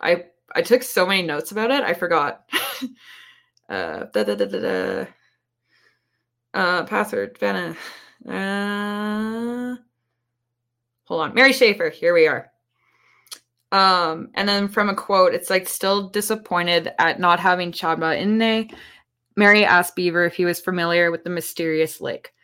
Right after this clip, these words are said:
Mary was aware Stonies didn't like to reveal information about their hunting grounds, but she boldly asked Beaver if he would draw her a map to the lake. Beaver requested that he be paid for the information, but Mary would have none of it,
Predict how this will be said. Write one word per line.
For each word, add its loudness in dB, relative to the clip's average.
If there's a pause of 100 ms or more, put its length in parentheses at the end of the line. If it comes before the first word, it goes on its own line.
(180)
Mary 2
was 4
aware 2
Stonies -2
didn't -6
like -8
to -6
reveal -2
information -8
about -6
their -8
hunting -10
grounds, -16
but -6
she -4
boldly 2
asked -2
Beaver -4
if -6
he -14
would 0
draw -4
her -6
a -8
map -8
to -20
the -8
lake. -6 (560)
Beaver 4
requested 0
that -4
he -14
be -6
paid -4
for -6
the -4
information, -10 (460)
but 0
Mary 0
would -2
have -4
none -4
of -10
it, -8